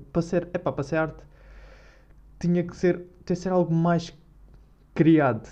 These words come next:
Tipo, aquilo não é criado, é uma banana, simplesmente, de fita cola. Porquê? Porque podes substituir,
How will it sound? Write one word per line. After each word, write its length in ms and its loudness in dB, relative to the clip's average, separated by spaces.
Tipo, 220 -6
aquilo 200 -6
não 120 -2
é 60 -2
criado, 320 -2
é 60 0
uma 160 -4
banana, 580 -4
simplesmente, 720 -8
de 80 -20
fita 240 -2
cola. 340 -2
Porquê? 240 -4
Porque 320 -12
podes 280 2
substituir, 760 -4